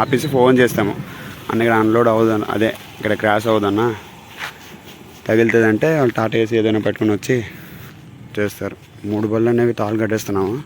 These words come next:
ముగ్గురు డ్రైవర్ ఉన్న-, మూడు బళ్ళు ఉన్నాయి కాబట్టి ముగ్గురు డ్రైవర్లము. ఒక్కొక్క బండి, ఒక్కొక్క బండి తాళ్ళు కట్టుకొని ముగ్గురు హెల్ప్ చేసుకుంటున్నాం. So ట్రిప్ అయితే స్టార్ట్ అయిపోయినాం భయ్యా. ట్రిప్ అనేది ఏడు నుండి విజయవాడ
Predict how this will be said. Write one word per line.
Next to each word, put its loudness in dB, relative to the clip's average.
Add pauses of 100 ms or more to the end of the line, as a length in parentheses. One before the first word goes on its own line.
(720)
ముగ్గురు 0
డ్రైవర్ 2
ఉన్న-, 0
మూడు 2
బళ్ళు 0
ఉన్నాయి 0
కాబట్టి -6
ముగ్గురు 0
డ్రైవర్లము. -2 (560)
ఒక్కొక్క -4
బండి, 0
ఒక్కొక్క -4
బండి -2
తాళ్ళు 0
కట్టుకొని -2
ముగ్గురు -2
హెల్ప్ -6
చేసుకుంటున్నాం. -6 (2250)
So -2 (140)
ట్రిప్ -4
అయితే 2
స్టార్ట్ 0
అయిపోయినాం 0
భయ్యా. 4 (800)
ట్రిప్ -4
అనేది 4 (100)
ఏడు 2
నుండి 2 (1040)
విజయవాడ 4